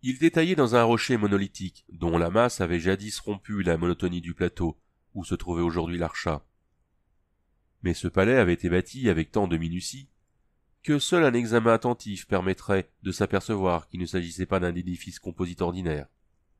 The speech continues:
Des lignes gravées dans le basalte noir imitaient les jointures entre les pierres de construction. Conan et Nestor s'approchèrent sans bruit et jetèrent un coup d'œil à l'intérieur, où régnaient les ténèbres.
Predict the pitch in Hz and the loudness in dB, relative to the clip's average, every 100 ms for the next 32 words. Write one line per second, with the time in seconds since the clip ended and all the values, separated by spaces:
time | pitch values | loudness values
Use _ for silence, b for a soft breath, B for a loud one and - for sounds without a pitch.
0 | _ _ _ _ _ _ _ 85 87 110 | _ _ _ _ _ _ _ -4 0 0
1 | 107 87 82 90 107 104 85 82 90 98 | 0 0 2 2 2 2 2 2 0 2
2 | 123 107 101 120 139 135 120 - 120 120 | 0 0 -2 0 -2 -4 -10 -10 -10 -10
3 | - 120 101 98 98 - 90 85 76 80 | -4 -2 -2 -2 -4 -4 -10 -6 -4 -6
4 | - 82 82 95 85 82 82 - 82 - | -4 -6 -6 -6 -4 -4 -8 -10 -18 -16
5 | 71 - _ _ _ _ _ _ _ _ | -16 -18 _ _ _ _ _ _ _ _
6 | _ _ _ _ _ _ - 135 170 139 | _ _ _ _ _ _ 2 4 6 4
7 | 110 113 - 156 - 110 - 110 - 104 | 2 0 0 0 2 -2 0 -2 0 -2
8 | - 101 95 90 87 78 76 80 82 78 | -2 -4 -4 -4 -4 -6 -4 -2 -2 -2
9 | 87 - 95 90 87 95 92 90 87 85 | -4 -2 -2 0 -2 -4 -2 -2 -2 -2
10 | 92 87 80 78 - _ _ _ - 131 | -2 -2 -2 -4 -8 _ _ _ -6 -2
11 | 120 123 120 110 98 - 85 78 78 78 | 0 0 2 0 0 -2 -4 -4 -6 -10